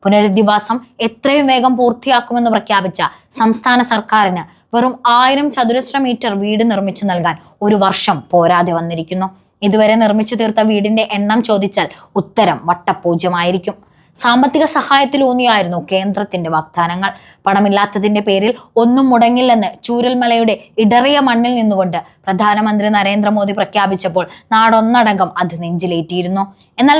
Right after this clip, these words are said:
വയനാടിനായി പ്രത്യേക പാക്കേജ് പ്രതീക്ഷിച്ച കേരളത്തിന് നയാ പൈസ പോലും കേന്ദ്രത്തിൽ നിന്ന് സാമ്പത്തിക സഹായം ലഭിച്ചില്ല. കിട്ടിയത് വെറും അഞ്ഞൂറ്റി ഇരുപത്തൊൻപത് കോടിയുടെ വായ്പകൾ മാത്രം.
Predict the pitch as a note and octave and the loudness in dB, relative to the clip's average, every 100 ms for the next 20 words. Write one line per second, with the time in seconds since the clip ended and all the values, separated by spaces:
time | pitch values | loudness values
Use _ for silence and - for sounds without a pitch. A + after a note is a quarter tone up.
0 | C#4 B3+ C4+ D4 D4+ D4 B3+ G#3 G3+ - | 4 2 2 2 2 2 0 -2 -10 -4
1 | A#3 A#3 A3+ G#3 G3 A#3 A3+ A#3 G#3 G#3+ | -4 -4 -4 -4 -2 -6 -4 -4 -2 -4
2 | G3+ G3+ G3 F#3+ F#3 F#3+ F#3 E3+ - - | -6 -8 -4 -2 0 0 -2 -4 -10 -20
3 | - G3 G#3 G#3+ A3 G#3 - G#3+ G3+ A3 | -6 -2 0 2 0 0 -2 0 0 0
4 | C#4 _ - A#3 A3+ A#3+ A#3 A#3 G#3+ F#3 | -6 _ -2 2 4 2 2 0 0 -2
5 | - _ - - G3 G3 G3 G3 - F3 | -6 _ -12 -2 0 0 0 0 0 0
6 | E3 D3 E3 E3 E3 - F#3 F#3+ - _ | 0 -2 -4 -4 -2 -2 -2 -2 -6 _
7 | _ _ - A3 A3 G#3+ G3+ G3+ G#3 G#3 | _ _ -2 2 2 2 2 2 0 0
8 | G#3+ G3+ G#3+ A3 A3+ A3 G#3+ A3+ A3+ A3 | -2 -2 0 0 0 0 0 0 0 0
9 | A3 F#3+ G3+ F3+ E3+ - - F#3 F#3 F3+ | 0 2 2 0 -2 -8 -4 0 0 0
10 | G#3 F3 E3 E3+ F3 | 0 0 2 -2 -2